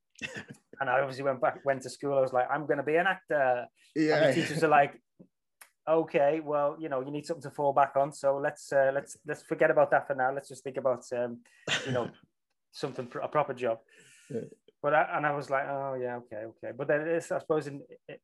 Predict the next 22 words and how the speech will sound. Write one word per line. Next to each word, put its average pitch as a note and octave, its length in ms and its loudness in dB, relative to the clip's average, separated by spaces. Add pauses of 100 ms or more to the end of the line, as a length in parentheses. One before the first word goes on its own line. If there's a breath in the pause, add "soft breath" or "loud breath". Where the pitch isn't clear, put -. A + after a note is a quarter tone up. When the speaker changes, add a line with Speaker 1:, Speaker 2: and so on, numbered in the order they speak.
Speaker 2:
in B2+ 140 -8
the, B2 100 -6 (280)
you C3 100 -8
know, A2+ 200 -10 (180)
in, - 120 -18 (600)
deep B2+ 200 -10
in A2+ 80 -8
me, A#2 240 -8
in A#2 80 -10
my A2+ 80 -10
mind, B2 320 -4
I - 20 -2
was A2+ 220 -6
like, A2+ 180 -4 (240)
"This A#2+ 160 -10
is A2+ 80 -14
definitely A#2 320 -10
what A2+ 100 -8
I A2+ 40 -8
wanna A2 240 -10
do." C3+ 160 -6
So A#2+ 320 -4